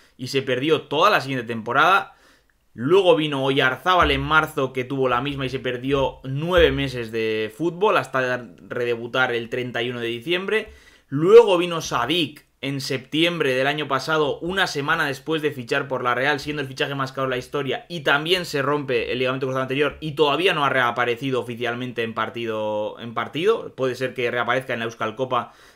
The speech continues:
que tiene lugar hoy, por lo menos hoy estoy grabando el vídeo. Y ahora viene Silva en el verano siguiente, es decir,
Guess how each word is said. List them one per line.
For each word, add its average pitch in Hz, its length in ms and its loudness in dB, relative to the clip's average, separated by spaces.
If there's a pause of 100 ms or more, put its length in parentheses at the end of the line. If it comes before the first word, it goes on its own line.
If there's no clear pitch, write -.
que 120 100 -6
tiene 127 180 -6
lugar 123 420 -2 (220)
hoy, 160 260 0
por 101 140 -12
lo 101 60 -10
menos 110 200 -10
hoy 104 100 -6
estoy 104 220 -10
grabando 101 320 -6
el 101 60 -10
vídeo. 131 300 -8 (1200)
Y 147 120 0
ahora 175 180 8
viene 175 220 0
Silva 165 600 -2 (240)
en 139 160 -4
el 143 100 -2
verano 135 380 2
siguiente, 113 580 -8
es 131 80 -4
decir, 117 420 -6